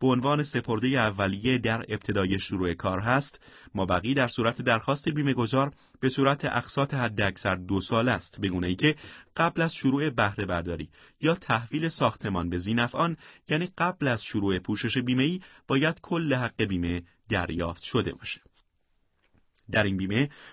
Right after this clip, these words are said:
بازرس فنی بیمه‌گر شخصی حقیقی یا حقوقیه که از طرف بیمه‌گر وظیفهٔ کنترل، بررسی و صدور گواهی تایید آزمایشات، نقشه‌ها،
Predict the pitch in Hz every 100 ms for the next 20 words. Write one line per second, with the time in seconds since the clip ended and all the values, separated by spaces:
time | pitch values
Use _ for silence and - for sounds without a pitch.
0 | - 113 107 98 120 131 127 113 107 131
1 | 127 120 107 120 147 143 - - - 151
2 | - 160 135 131 120 113 131 156 147 139
3 | 131 120 131 165 123 85 87 82 - -
4 | - 95 110 117 175 165 156 117 98 92
5 | 104 - _ - 101 92 95 120 123 123
6 | 110 110 135 151 160 - _ - 110 98
7 | 95 92 - 151 151 135 - 123 113 127
8 | 131 113 98 98 117 120 - 107 90 101
9 | 107 92 98 90 85 - 120 151 - -
10 | _ 107 98 - 104 98 101 123